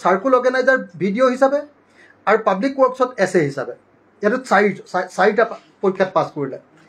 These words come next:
তাৰ পাছৰটোত পাছ কৰিলে, পাছৰজনে পাছ কৰিলে, আহ, এক, দুই, তিনি, চাৰিটাত।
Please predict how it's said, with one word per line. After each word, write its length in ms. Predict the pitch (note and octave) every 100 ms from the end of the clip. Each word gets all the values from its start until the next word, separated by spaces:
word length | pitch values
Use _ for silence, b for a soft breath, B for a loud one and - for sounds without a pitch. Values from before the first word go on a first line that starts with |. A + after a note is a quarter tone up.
| b b b
তাৰ 120 | B3 C4
পাছৰটোত 440 | B3 B3 F4+ F#4 -
পাছ 180 | C#4 B3
কৰিলে, 300 | D4+ C#4 A3+ C#4+
পাছৰজনে 580 | - G#3 C#4+ D4 C#4+ C#4
পাছ 180 | A#3 -
কৰিলে, 280 | G#3+ F#3 C4 A#4+ - b b b _
আহ, 160 | G3 G3+ - _ _ _
এক, 280 | A3 B3+ E3+
দুই, 220 | A#3 D4
তিনি, 260 | A#3 G#3 B3 C#4 -
চাৰিটাত। 400 | - A#3 G#3 D3+